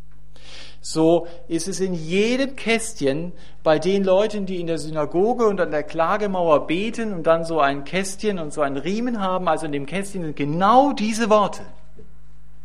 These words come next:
Das ist das ganz Entscheidende des Gesetzes. Aber leider ist Papier geduldig. Und sie lieben Gott nicht,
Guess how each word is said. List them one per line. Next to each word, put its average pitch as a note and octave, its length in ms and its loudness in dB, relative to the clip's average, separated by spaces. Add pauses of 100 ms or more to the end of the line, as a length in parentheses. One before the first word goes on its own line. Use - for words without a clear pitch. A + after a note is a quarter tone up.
(180)
Das F#3+ 220 2
ist G#3 180 -6
das - 240 -6
ganz A#3 360 2
Entscheidende E3 840 -2 (440)
des C#3+ 340 -2 (360)
Gesetzes. C3 800 -4 (1600)
Aber C3 180 2
leider D3 320 0
ist E3 140 -6
Papier D3+ 320 -8
geduldig. D3 760 -6 (1120)
Und C3 160 -8
sie B2+ 160 -4
lieben F3+ 640 -4
Gott - 340 2 (200)
nicht, C3 440 -8